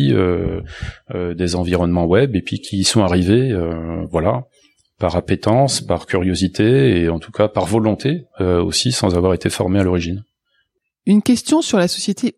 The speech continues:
Speaker 2: ouverte que tu décris. Alors tu dis elle est ouverte, il y a plein de nationalités, il y a des profils très différents qui viennent. Est-ce qu'au quotidien, la société est ouverte comme l'open source est ouvert, c'est-à-dire que vous partagez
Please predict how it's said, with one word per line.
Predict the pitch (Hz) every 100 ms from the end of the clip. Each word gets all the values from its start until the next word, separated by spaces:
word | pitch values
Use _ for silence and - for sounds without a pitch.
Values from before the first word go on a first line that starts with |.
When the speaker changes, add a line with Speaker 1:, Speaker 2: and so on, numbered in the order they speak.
| -
Speaker 2:
ouverte | 202 226 -
que | -
tu | -
décris. | 170 156 -
Alors | 151 143
tu | 175
dis | 226
elle | 196
est |
ouverte, | 190 185 220 -
il |
y | 160
a |
plein | 190
de | 180
nationalités, | 175 185 170 165 - 190 202
il | 202
y |
a |
des | 165
profils | - 170 -
très | -
différents | 196 180 190 165
qui | 170 165
viennent. | 170 220 294 - - - -
Est-ce | - 214
qu'au | - 277
quotidien, | 190 - 294 - 240 170 185 214 370 _ _ - _ _ _ -
la | 170
société | 185 202 233 214 285
est | 220 -
ouverte | 196 180 202 294 - - -
comme | 208 214 196
l'open | 156 170 165 185
source | - 208
est | 185 190
ouvert, | 190 233
c'est-à-dire | 196 175 -
que | 196
vous | 160 165
partagez | - 202 - 196 185 185 208